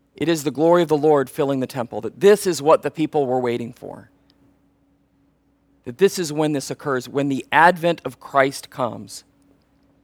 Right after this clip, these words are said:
And so now we know who we're waiting for, and now we know kind of when they were supposed to expect this. And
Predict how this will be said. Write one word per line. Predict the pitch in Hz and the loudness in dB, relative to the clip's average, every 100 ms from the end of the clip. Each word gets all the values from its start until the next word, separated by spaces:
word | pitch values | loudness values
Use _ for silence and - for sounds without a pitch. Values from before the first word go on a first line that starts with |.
| _ _ _ _ _ _ _ _ _ | _ _ _ _ _ _ _ _ _
And | - | -4
so | - 185 | 2 6
now | 196 240 | 8 8
we | 254 | 8
know | 220 190 | 8 6
who | - 240 247 | 6 2 6
we're | 196 | 6
waiting | 160 139 143 139 | 6 6 4 0
for, | - 151 202 | 0 2 2
and | 170 | 4
now | 180 202 | 6 6
we | 208 | 4
know | 190 180 | 4 4
kind | 190 180 | 4 2
of | |
when | 147 147 185 220 208 | 2 6 8 8 6
they | 175 | 4
were | 160 | 2
supposed | 156 160 165 156 - | -2 -2 0 0 -2
to | |
expect | 135 - - 127 123 - | -4 -4 2 2 2 0
this. | 139 - | -2 -2
And | 135 | -6